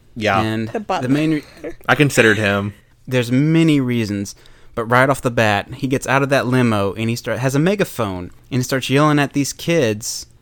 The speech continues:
Speaker 2: through a megaphone. And I was like, "That's gonna damage their ears." Obviously, I can tell right away you're not a good person, Hopkins, you and your megaphone yelling at people.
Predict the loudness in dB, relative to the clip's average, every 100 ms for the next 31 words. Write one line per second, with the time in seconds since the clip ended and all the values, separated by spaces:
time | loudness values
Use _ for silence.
0 | _ 0 2 4 4 0 -2 -2 -2 -4
1 | -2 -4 -4 -2 -2 0 0 0 0 -2
2 | 0 0 0 -2 -6 -10 -12 -6 -4 -2
3 | -4 -2 -2 -2 -2 -2 -2 0 0 2
4 | 2 2 0 0 -2 -2 0 -2 0 -2
5 | -2 -4 -14 -20 -20 -4 -2 0 -2 -4
6 | -6 -10 -14 -6 -4 -2 -2 -2 -2 -4
7 | -6 -6 -4 -2 -2 -2 -2 -4 -2 -4